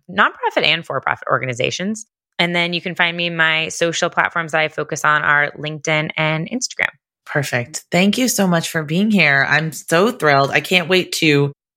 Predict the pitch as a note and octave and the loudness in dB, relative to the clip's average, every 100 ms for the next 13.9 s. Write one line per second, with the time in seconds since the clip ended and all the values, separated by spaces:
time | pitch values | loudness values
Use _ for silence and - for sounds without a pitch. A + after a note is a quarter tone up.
0 | - - - E3+ E3+ E3 E3 E3+ - D#3+ | -8 -4 2 4 4 2 0 -2 -2 0
1 | D3+ D3+ C#3+ - D3 C3+ - - _ _ | 4 2 2 2 2 2 -4 -14 _ _
2 | _ - D#3 C#3+ C3+ C3+ C3+ C3+ - D3+ | _ 0 2 4 4 4 4 2 0 2
3 | D3 D3 C#3+ C#3 D3 C#3+ D3 C#3 C3 C3+ | 4 4 2 0 -4 -2 0 2 4 2
4 | E3 G#3 _ - C#3+ C#3 C#3 C3+ C3 C3+ | 0 -6 _ -2 2 4 4 2 0 -4
5 | - - - C#3+ C3+ B2 C3 C3 C#3+ C3 | -8 -12 -4 0 2 2 -2 -2 -4 -2
6 | C3 C3 - C#3 B2+ A#2 A2+ _ _ _ | -2 -4 0 2 4 2 0 _ _ _
7 | _ _ _ B2 A#2+ A2+ B2 B2 A2+ A2 | _ _ _ -2 0 0 0 2 2 2
8 | A2 B2+ C3 C3+ B2 A#2+ B2 A2+ G#2+ _ | 0 -2 0 0 0 2 2 0 -2 _
9 | _ _ _ _ _ - G3+ G3+ A#3+ A#3 | _ _ _ _ _ -2 -2 -2 -8 -4
10 | D4 F3 F3 F3 F3+ - E3 D#3+ E3+ D#3 | 0 0 2 2 0 0 -2 -2 -2 -4
11 | C#3+ C#3 D3 D3 D3 D3+ C#3+ C#3 C#3 - | 0 0 0 0 0 0 2 2 0 -6
12 | _ _ _ _ _ - D#3 D3 C#3+ C#3 | _ _ _ _ _ -10 -2 0 2 0
13 | C3 - C3 C3+ C#3 C#3 - F#3+ | -2 2 2 2 -2 0 0 0